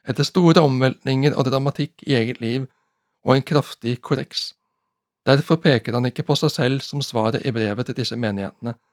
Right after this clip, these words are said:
men på Jesus og Guds nåde. Så var det ikke slik at Paulus i ett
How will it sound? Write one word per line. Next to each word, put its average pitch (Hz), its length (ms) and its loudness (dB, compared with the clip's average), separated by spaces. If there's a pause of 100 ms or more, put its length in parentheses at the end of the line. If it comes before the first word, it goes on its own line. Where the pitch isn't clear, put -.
(260)
men 131 160 0
på 180 80 4
Jesus 135 560 0 (480)
og 127 160 2
Guds 165 260 2
nåde. 180 360 4 (640)
Så 156 140 2
var 135 180 8
det 165 80 4
ikke 110 140 2
slik 147 320 2
at - 160 -2
Paulus 120 440 0
i - 120 -2
ett - 140 -4